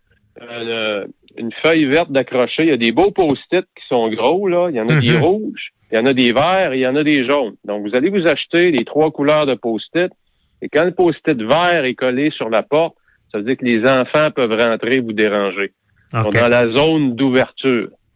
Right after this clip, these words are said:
Speaker 2: On travaille, mais on n'a pas besoin de ce, cette contra-, concentration-là, là.
Speaker 1: Exactement, parce qu'il y a
Speaker 2: Ouais.
Speaker 1: des moments dans notre travail, comme travailleur, exemple, pendant qu'on fait des courriels,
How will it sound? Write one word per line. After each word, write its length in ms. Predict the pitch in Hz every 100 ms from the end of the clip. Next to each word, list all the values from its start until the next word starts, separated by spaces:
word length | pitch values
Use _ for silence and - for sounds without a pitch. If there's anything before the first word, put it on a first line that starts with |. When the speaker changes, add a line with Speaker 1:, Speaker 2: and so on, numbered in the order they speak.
| _ - - - -
Speaker 2:
On 140 | 127
travaille, 640 | - 143 139 143 156 170
mais 200 | 143 127
on 100 | 123 123
n'a 100 | 113
pas 160 | 139
besoin 460 | 127 120 104 123 131
de 60 |
ce, 200 | - 117
cette 220 | 101 104 - -
contra-, 440 | - 123 107 120 - 190
concentration-là, 1160 | 131 110 117 110 - 110 98 110 101 98 98 92
là. 140 | 92 95
Speaker 1:
Exactement, 580 | - 127 - 123 139
parce 100 | 165
qu'il 100 | -
y 20 | 135
a 20 |
Speaker 2:
Ouais. 80 | 131
Speaker 1:
des 80 |
moments 420 | 127 127 113 143 202
dans 120 | 135
notre 180 | 117 -
travail, 640 | 110 107 98 110 151 175
comme 200 | 127 107
travailleur, 800 | 104 110 101 92 101 139 180 170
exemple, 540 | 110 104 117 143 175 139
pendant 260 | 117 104 120
qu'on 180 | 120 110
fait 160 | 143
des 140 | 135 107
courriels, 680 | 117 101 104 139 170 170